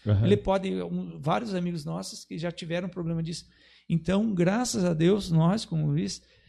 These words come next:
Speaker 2: nós não vamos dizer que nós não perdimos cem por cento, nós já perdimos. Mas, assim, de ser caso sério, assim,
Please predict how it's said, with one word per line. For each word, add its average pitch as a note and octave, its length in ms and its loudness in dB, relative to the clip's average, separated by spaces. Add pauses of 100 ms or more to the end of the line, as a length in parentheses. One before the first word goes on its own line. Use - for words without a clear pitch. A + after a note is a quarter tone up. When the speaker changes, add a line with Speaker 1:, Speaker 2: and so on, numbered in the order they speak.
(260)
Speaker 2:
nós G3 440 4
não A3+ 120 6
vamos C4 200 -4
dizer A#3+ 160 -8
que A#3 100 -6
nós A#3+ 160 0
não A#3+ 80 0
perdimos A3+ 460 0
cem A#3 200 2
por A3+ 200 8
cento, D#3 320 -2
nós D#3 200 -2
já E3 140 -4
perdimos. D#3+ 500 -4 (360)
Mas, D#3+ 140 0
assim, F#3 500 -2
de D#3+ 100 -2
ser - 260 -2
caso F3 340 0
sério, F#3 500 8
assim, E3 340 -2